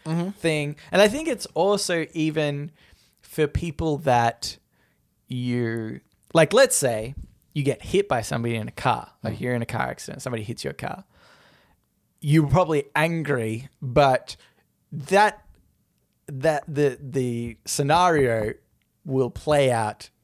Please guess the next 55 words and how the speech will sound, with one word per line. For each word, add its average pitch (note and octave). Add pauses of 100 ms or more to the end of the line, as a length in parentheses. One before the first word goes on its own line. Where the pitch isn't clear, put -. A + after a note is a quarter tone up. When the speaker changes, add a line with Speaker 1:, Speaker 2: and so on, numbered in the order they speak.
(100)
Speaker 2:
way D3
differently B2+
if -
you C3
get -
out B2+
of A#2+
your B2
car A#2
and A#2
you're A2+
angry F3+
or C#3+
if A#2+
you A#2+
get B2
out A#2
of A#2+
your A2+
car A2
and A2
you're A2
friendly. G#2 (300)
You B2
have A#2+
to, C#3
like, A2+
force D3+
that B2
urge A#2
not A#2+
to -
be A#2+
angry. A2+ (420)
Um, A#2 (440)
and, B2+ (140)
and C3
I A#2
think B2
that's D#3
such C3
a B2
huge A#2+
thing A2
too. A#2 (160)
It's -
like C3
people F3+
kind D3
of B2
reciprocate A#2 (260)
the -
kind A#2+
of, A2+
um, A2+